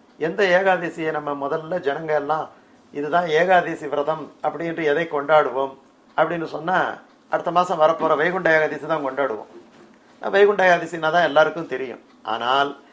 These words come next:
அந்த வைகுண்ட ஏகாதசியை விட ரொம்ப சிறப்பான ஒரு ஏகாதசி எது அப்படி என்றால், அதுதான் கைசிக ஏகாதசி.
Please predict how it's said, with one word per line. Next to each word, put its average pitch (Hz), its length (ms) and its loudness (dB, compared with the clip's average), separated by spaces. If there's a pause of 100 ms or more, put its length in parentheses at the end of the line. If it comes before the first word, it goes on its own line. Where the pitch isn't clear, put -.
(240)
அந்த 147 200 -2
வைகுண்ட 190 640 2
ஏகாதசியை 143 600 0
விட 120 440 -2 (420)
ரொம்ப 185 260 -4
சிறப்பான 180 580 -2
ஒரு 175 140 -4
ஏகாதசி 156 640 -2
எது 143 460 -2 (100)
அப்படி 135 300 -4
என்றால், 135 520 0 (420)
அதுதான் 185 520 0
கைசிக 165 500 -4
ஏகாதசி. 131 600 -2